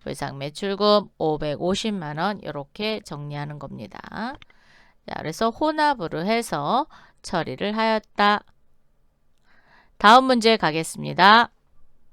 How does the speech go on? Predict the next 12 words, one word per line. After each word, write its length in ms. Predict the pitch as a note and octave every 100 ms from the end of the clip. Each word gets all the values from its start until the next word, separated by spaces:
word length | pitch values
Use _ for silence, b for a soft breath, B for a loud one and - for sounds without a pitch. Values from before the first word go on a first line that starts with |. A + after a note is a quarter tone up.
| _ _ _ _ _ _ _ _ _ _ _ _ -
팔월 400 | C4+ C#4 C#4 C4
이십삼 640 | G3 G#3 G3 A#3 A#3 G#3+
일 400 | D3+ F3 A3 D3
영업팀에서 1080 | E3 G#3 B3 - A3+ F#3 D3 D3+ A#3 F3+ E3+
해외 540 | - C#4+ C#4+ C#4+ C#4
거래처에게 960 | C4+ D#3+ D#3 F#3 F3+ - D#3 D3 G#3+ A#3+
선물하기 1080 | B3 A#3+ A#3+ A#3+ A#3 A#3 A#3+ A3 F#3 E3 D3+
위해 400 | D3 - F#3+ -
에이아이 500 | - F3+ A3+ A3 G#3+
스피커 460 | G#3+ - A3 - F3+
한 360 | G#3 A#3+ A#3
대를 420 | F3 C#3 F3+ G#3